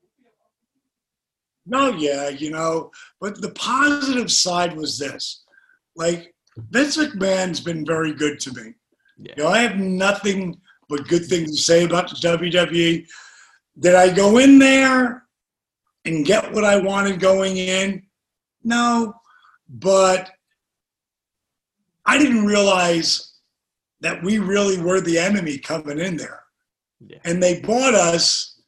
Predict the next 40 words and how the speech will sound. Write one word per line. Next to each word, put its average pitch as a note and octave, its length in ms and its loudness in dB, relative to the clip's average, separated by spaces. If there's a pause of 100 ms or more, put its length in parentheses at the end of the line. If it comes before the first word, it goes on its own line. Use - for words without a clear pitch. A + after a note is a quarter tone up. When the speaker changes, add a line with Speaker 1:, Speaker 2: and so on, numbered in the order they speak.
(580)
Speaker 1:
but F3+ 280 -4 (680)
they G#3+ 100 -2
had A3+ 100 0
no A#3+ 120 2
intention G3 460 -2
to - 140 -12
do C4 200 0
anything D3 400 -2
with A#2+ 180 -12
us. E3+ 460 -8 (1500)
But G#3 180 0
it G3+ 160 -2
was G#3 280 -2
business. - 960 -2 (520)
It - 60 -6
was F#3 220 2
to F3+ 80 -6
show G3+ 300 0
that F3+ 200 -6
the E3+ 80 -12
W F#3 400 -2
W E3+ 420 -4
F, D#3+ 260 -4
'cause F#3 160 -4
it G3 60 -4
was G3+ 160 -4
still C#4 240 2
two B3 220 -2
companies A#3 720 -8 (360)
at C#3 140 -8
that C#3 220 0
time, B2 320 -10 (640)
that E3 200 0
they, F3+ 280 4 (420)
you D3+ 100 -6
know, F#3+ 440 -4
they D#3+ 120 -4
won G3 200 -2
the G#3+ 80 2
war. A#3 340 2